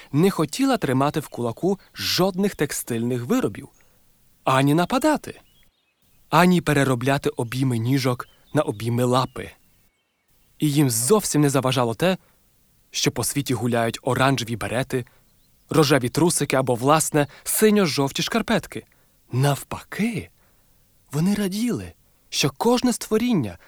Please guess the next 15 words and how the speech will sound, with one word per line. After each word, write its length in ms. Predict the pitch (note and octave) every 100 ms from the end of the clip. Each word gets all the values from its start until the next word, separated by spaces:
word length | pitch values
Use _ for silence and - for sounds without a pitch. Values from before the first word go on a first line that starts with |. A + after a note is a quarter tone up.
| _ -
під 120 | C#3+
блакитним 580 | C3+ C3 - - B2 B2+
небом 380 | G3+ C#3+ G2 - _ _ _ -
бігає 400 | C3+ B3+ B3+ A#3+
собі 200 | - D#3
спокійно 580 | - D3+ - A#3+ A3 G3 _ -
і 120 | C4
тішиться 480 | - G#3 - - E3
життям. 460 | F3+ - F#2+ E2 - _ _ _ _ _ _ _ _ _ _
Ці 180 | - C3+
добрі 320 | D#3+ F#3+ D#3+
рукавички 520 | D3 C#3 E3+ G3+ D3+
просто 320 | E3+ G3+ -
повернулися 520 | E3 D#3 F3+ A#3+ A#3
додому 440 | C4 C#4 D4 C#3+